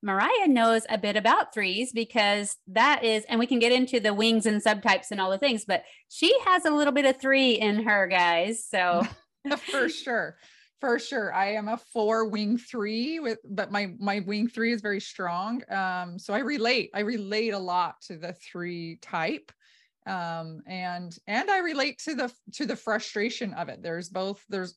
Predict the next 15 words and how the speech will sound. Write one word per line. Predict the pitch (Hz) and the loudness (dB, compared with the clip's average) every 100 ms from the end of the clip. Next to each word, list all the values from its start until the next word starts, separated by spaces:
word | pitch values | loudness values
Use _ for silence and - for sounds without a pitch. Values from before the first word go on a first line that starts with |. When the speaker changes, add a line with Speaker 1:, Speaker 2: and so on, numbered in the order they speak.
| _ | _
Speaker 2:
every | 202 226 302 | -2 0 -2
type | - 262 247 - | 0 0 0 -4
has | 202 185 190 190 190 - _ _ _ _ _ _ - | -2 0 -2 -6 -10 -18 _ _ _ _ _ _ -10
the | 180 196 190 180 175 - _ - - | -2 0 2 0 -2 -6 _ -20 -8
pros | - 226 226 | 0 2 2
and | 247 240 | 0 0
cons. | 202 180 220 370 - - | 0 0 -2 -6 -14 -12
And | 196 196 | -8 -8
so | - 185 175 | -6 -4 -4
I | 180 190 | -4 -6
get, | 165 190 - 196 | -6 -6 -4 -2
I | 180 | 0
also | 190 220 202 | -2 -2 -4
understand | 202 202 - 175 170 | -4 -8 -10 -8 -8
the, | 175 | -10